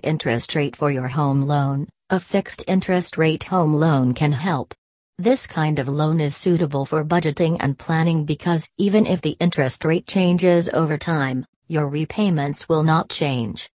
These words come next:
You can either refix your loan after the term is up or switch to a variable interest rate loan.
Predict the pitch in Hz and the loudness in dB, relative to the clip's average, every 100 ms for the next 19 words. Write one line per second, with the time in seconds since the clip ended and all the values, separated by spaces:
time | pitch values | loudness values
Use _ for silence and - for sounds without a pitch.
0 | _ _ _ 160 151 - 147 - 160 165 | _ _ _ -2 -2 0 -2 0 0 0
1 | 165 156 156 - 185 - - 151 139 175 | 0 0 -2 -2 -4 -2 -2 0 0 0
2 | 147 143 - 147 - 160 151 - - 175 | 0 0 0 -2 0 -2 -2 -4 0 2
3 | 175 175 170 160 - 170 160 - 190 - | 2 2 0 0 0 0 0 0 -2 -2
4 | - 156 143 156 156 156 156 160 151 - | -2 -2 0 0 0 0 0 0 -2 2
5 | 175 165 139 - - 156 175 - 175 143 | 0 2 0 0 -2 -2 -2 -2 -4 0
6 | 127 120 | 0 -2